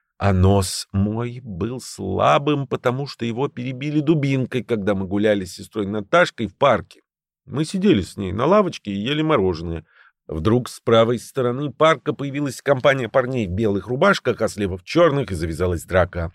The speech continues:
А мы с Наташкой посередине. Вот там мне и прилетело дубиной в переносицу. Я потерял сознание и развалился на земле, а Наташка забралась под лавку, и ей не досталось.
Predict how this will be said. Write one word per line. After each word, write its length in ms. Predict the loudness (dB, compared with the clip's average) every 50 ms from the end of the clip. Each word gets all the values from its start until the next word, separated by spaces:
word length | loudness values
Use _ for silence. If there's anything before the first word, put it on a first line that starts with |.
| _ _
А 140 | -4 -2 -2
мы 160 | 0 -2 -2
с 100 | -4 -4
Наташкой 520 | -6 -6 -4 -4 -4 -4 -6 -6 -10 -12 -10
посередине. 800 | -10 -10 -8 -6 -6 -4 -2 2 4 4 4 4 4 2 -2 _ _ _ _ _ _ _ _ _
Вот 640 | -8 -4 -2 0 2 4 4 6 4 4 2 -4 _ _ 0
там 380 | 2 4 6 6 4 4 2
мне 320 | 0 0 0 0 0 0 -2
и 20 |
прилетело 720 | -4 -6 -6 -4 -4 -6 -6 -8 -6 -4 -4 -2 -2 -4 -4
дубиной 480 | -4 -6 -4 -2 0 0 0 0 0
в 60 | -2
переносицу. 720 | -4 -4 -4 -4 -4 -4 -6 -8 -10 -12 -20 -20 -20 -20 -20 -20 _ -4
Я 160 | -2 -2 0
потерял 420 | 0 -2 -2 0 2 2 2 2
сознание 680 | 2 0 -2 -2 0 0 2 2 2 2 0 -2 -2 -4
и 80 | -6
развалился 560 | -6 -6 -4 -2 -2 -2 0 -2 -2 -4 -8 -8
на 100 | -8 -6
земле, 440 | -6 -6 -6 -2 -2 -2 -2 -2 -6 _ _ -14 _
а 100 | -2 0
Наташка 540 | 2 2 2 4 4 4 4 2 0 -4 -4
забралась 400 | -2 -2 -2 0 2 2 0 0
под 220 | 0 -2 -2 0 4
лавку, 460 | 4 4 4 2 _ -6 -6 -6 -6
и 180 | -8 _ -8 -6
ей 260 | -2 0 0 0 0
не 340 | 0 0 2 4 4 4 2
досталось. 800 | 2 -2 -8 -10 -10 -10 -8 -8 -8 -8 -10 -12 -14 -18 -20 _